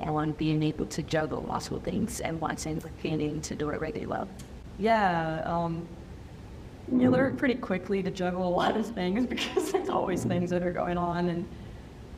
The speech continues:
Speaker 2: no matter how busy you are, there's always something else that piles on top.
Speaker 1: Right.
Speaker 2: And it, I'm not gonna say it's easy, but I would say in general, I was,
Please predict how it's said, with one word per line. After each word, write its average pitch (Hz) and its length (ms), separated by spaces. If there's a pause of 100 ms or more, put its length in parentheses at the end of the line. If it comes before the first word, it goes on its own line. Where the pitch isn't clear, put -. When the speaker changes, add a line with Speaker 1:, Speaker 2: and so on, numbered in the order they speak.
(420)
Speaker 2:
no 190 80
matter 214 200
how 208 140
busy 180 300
you 185 160
are, 185 300
there's 170 180
always 165 220
something - 360
else - 220
that - 160
piles - 340
on 233 120
top. - 200 (380)
Speaker 1:
Right. 156 320 (140)
Speaker 2:
And 185 360 (100)
it, 196 200
I'm 202 120
not 226 160
gonna 214 120
say 214 160
it's 180 140
easy, 180 360
but 202 540
I 208 140
would 240 140
say 233 280
in 180 160
general, 180 600
I 185 160
was, 185 280